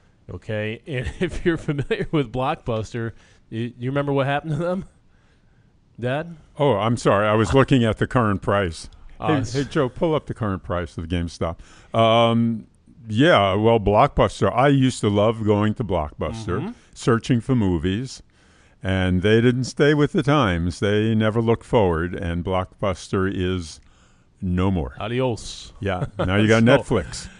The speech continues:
Speaker 1: yeah, so, so Blockbuster went the way of Netflix, okay? Uh,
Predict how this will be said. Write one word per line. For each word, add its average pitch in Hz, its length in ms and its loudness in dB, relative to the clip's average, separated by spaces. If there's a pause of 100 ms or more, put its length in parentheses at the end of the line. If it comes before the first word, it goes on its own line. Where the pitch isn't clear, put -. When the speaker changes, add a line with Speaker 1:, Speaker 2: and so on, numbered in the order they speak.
(220)
Speaker 1:
yeah, 233 320 0
so, 165 320 2
so 165 200 0
Blockbuster 156 720 0
went 147 260 -4
the 135 120 0
way 131 300 0
of 101 380 -8
Netflix, 113 760 -8 (440)
okay? 123 540 -4
Uh, 113 640 -4